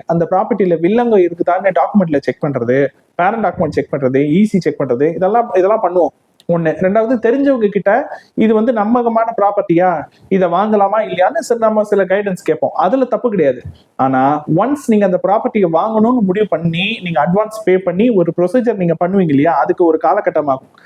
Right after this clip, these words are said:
அந்த குறிப்பிட்ட காலகட்டம், அதாவது அட்வான்ஸ் பே பண்ணி அதுல இருந்து ரெஜிஸ்ட்ரேஷன் முடியிற வரைக்கும் அந்த ப்ராப்பர்ட்டியை நீங்க வாங்க போறீங்க அப்படின்னு சொல்லிட்டு நீங்கள் பெருமைப்படுத்தி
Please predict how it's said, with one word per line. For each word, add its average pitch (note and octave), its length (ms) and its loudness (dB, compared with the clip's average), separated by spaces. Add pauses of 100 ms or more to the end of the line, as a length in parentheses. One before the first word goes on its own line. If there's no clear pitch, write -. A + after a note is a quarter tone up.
(260)
அந்த G#3+ 400 0
குறிப்பிட்ட D4 540 0
காலகட்டம், G3+ 640 0 (340)
அதாவது E3 340 2
அட்வான்ஸ் G3+ 460 0
பே E3+ 140 2
பண்ணி F#3+ 280 0 (100)
அதுல F#3+ 240 0
இருந்து A#3 220 2
ரெஜிஸ்ட்ரேஷன் G#3+ 680 0
முடியிற D#3 360 2
வரைக்கும் D3+ 400 -2 (640)
அந்த F3+ 220 0
ப்ராப்பர்ட்டியை C#4 580 0
நீங்க A#3 220 2
வாங்க A3+ 360 0
போறீங்க E3+ 340 0 (120)
அப்படின்னு E3+ 340 0
சொல்லிட்டு C3+ 400 0 (320)
நீங்கள் A3 520 2
பெருமைப்படுத்தி A#3 840 0